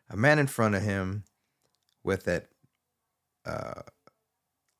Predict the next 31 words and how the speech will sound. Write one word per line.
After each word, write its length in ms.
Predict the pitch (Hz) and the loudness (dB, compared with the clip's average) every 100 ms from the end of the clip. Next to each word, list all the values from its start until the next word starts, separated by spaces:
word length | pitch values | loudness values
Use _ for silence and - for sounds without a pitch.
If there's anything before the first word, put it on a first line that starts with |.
| _ - | _ 2
look 220 | 143 143 | 2 2
in 80 | 101 | -2
his 160 | 85 | 0
eye 180 | 85 82 | -2 -2
like, 240 | 85 73 - | -2 -6 -8
"I 80 | 90 | -10
know 180 | 95 120 | -4 -4
this 220 | 101 80 | -4 -8
motherfucker. 540 | - - - - - - - - | -10 -14 -14 -16 -18 -20 -20 -20
<laughs> 240 | - - | -20 -10
I 140 | - 107 | -2 0
know 400 | 104 107 156 156 | 0 0 2 2
this 160 | 101 - | 0 -4
motherfucker." 680 | 82 101 - 71 - - _ _ _ _ _ _ _ _ _ _ _ _ - | -8 -8 -8 -10 -10 -20 _ _ _ _ _ _ _ _ _ _ _ _ 0
He 160 | 131 | 4
noticed, 440 | 131 123 117 110 - | 6 6 6 0 -2
uh, 260 | 107 95 | 0 0
John 240 | 87 110 104 | 0 0 0
Candy's 360 | - 101 98 - | -2 -2 -2 -4
character, 500 | 95 90 - 92 87 | -4 -4 -4 -6 -2
Dell, 300 | 92 92 92 | -2 0 0
notices 500 | 90 87 - 95 98 | -4 -6 -8 -8 -6
him 360 | 92 87 92 _ - | -8 -8 -14 _ -12
being 400 | 98 92 85 85 | -8 -6 -8 -12
stared 380 | - - 120 98 | -12 0 0 2
at, 220 | 90 87 - _ _ _ _ _ | -2 -4 -12 _ _ _ _ _
lowers 500 | - 95 98 95 90 | -4 0 0 0 -2
it, 300 | 95 92 87 - _ _ _ _ _ _ _ _ _ _ _ _ _ _ _ _ - | -2 -2 -4 -10 _ _ _ _ _ _ _ _ _ _ _ _ _ _ _ _ -8
and 420 | 95 95 92 90 | -4 -4 -4 -4
then, 80 | 87 | -4
uh, 320 | 85 82 | -4 -6